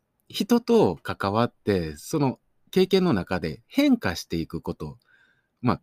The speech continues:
変化するってことは不完全なんですけど、完全だったら変化しないですからね。まあ、不完全ながら変化していくことに、まあ、あの、完全だったら変化しないっていうのは論理的にはそうなんだと思うんですけど、で、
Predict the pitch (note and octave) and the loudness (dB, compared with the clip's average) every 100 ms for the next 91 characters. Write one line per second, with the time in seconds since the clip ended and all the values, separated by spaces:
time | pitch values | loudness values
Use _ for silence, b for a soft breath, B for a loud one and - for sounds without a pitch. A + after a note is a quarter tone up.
0 | _ B3+ B3 G#2 F2+ E2+ - E2 D2+ - | _ -2 0 0 -2 -4 -6 -10 -12 -2
1 | F#3+ G#3+ G#2+ D#2+ D#2 D2+ - D2 C#2+ - | 0 2 0 -2 -6 -10 -14 -16 -8 -2
2 | A3 A3+ G3+ E2+ D#2 G#2 G2+ D2 - B2 | 0 0 0 -2 -4 -2 -2 -4 -6 -6
3 | D2+ - C#2+ C#2+ D2+ E2+ _ b b b | -6 -10 -16 -14 -12 -14 _ b b b
4 | b b A#2 B2 C3 _ _ _ - F3+ | b b -4 -4 -12 _ _ _ -12 -2
5 | A3+ G3+ B2 F2 F2 F#2+ A2+ D#2 E3+ F3+ | 0 2 0 -2 -2 -2 -2 -4 -4 -4
6 | - - - E2 - - F2 D2+ C#2+ C2 | -6 -6 -4 -4 -6 -10 -8 -8 -10 -14
7 | _ _ _ _ _ _ - D#3+ D#3 - | _ _ _ _ _ _ -6 -2 -2 -4
8 | F2+ E2 D2+ E2+ F2 E2 D#2 - _ _ | -4 -4 -4 -4 -4 -4 -8 -14 _ _
9 | _ _ _ _ _ - G3 F#3+ E3 - | _ _ _ _ _ -2 0 0 0 -2
10 | D#2+ D2+ C#2+ G#2+ A2+ E2 - F2+ D#2+ D2+ | -4 -6 -6 -2 -2 -2 -4 -4 -4 -8
11 | D#2+ E2 E2+ G2 C#3 A#2 D2 - F2 D2 | -6 -6 -6 -6 -4 -4 -6 -8 -6 -6
12 | C#2 A1 A#1+ C#2 _ F2+ E2 D2+ E2+ F2 | -10 -16 -20 -20 _ -8 -6 -4 -4 -2
13 | D#2 - E2+ F#2 G2 D#2 C#2+ _ B B | -4 -10 -8 -4 -4 -4 -8 _ B B
14 | B B B B B | B B B B B